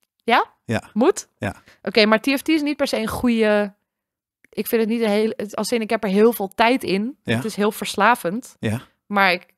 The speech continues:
Speaker 1: denk niet van, "Oh, dit is echt de beste game ooit."
Speaker 2: Nee, niet ooit, maar
Speaker 1: Of zo.
Speaker 2: ook misschien niet van dit jaar. Dus dan moet hij misschien
Speaker 1: Mm.
Speaker 2: niet op één.
Speaker 1: Oké, dan vind ik Rogue Legacy één.
Speaker 2: Ja.
Speaker 1: Of Rogue Legacy twee.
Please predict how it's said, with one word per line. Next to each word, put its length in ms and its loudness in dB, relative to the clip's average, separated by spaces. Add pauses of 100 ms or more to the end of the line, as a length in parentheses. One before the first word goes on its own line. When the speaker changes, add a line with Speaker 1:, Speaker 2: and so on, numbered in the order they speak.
(120)
Speaker 1:
denk 180 -2
niet 220 -6
van, 240 -4
"Oh, 240 -10
dit 160 -18
is 100 -8
echt 180 -16
de 80 -20
beste 260 -6 (120)
game 160 -2
ooit." 420 -6 (460)
Speaker 2:
Nee, 180 -2
niet 140 2
ooit, 340 -2
maar 140 0
Speaker 1:
Of 80 -2
zo. 220 -8
Speaker 2:
ook 280 -2
misschien 340 0
niet 160 2
van 120 -4
dit 140 0
jaar. 220 4
Dus 100 2
dan 160 4
moet 220 6
hij 80 2
misschien 240 2
Speaker 1:
Mm. 80 6
Speaker 2:
niet 140 4
op 100 2
één. 380 0 (200)
Speaker 1:
Oké, 220 2
dan 140 2
vind 140 -2
ik 120 -4
Rogue 220 0
Legacy 400 -4
één. 380 -2
Speaker 2:
Ja. 360 -4 (140)
Speaker 1:
Of 240 -14
Rogue 220 -4
Legacy 300 -4
twee. 420 -8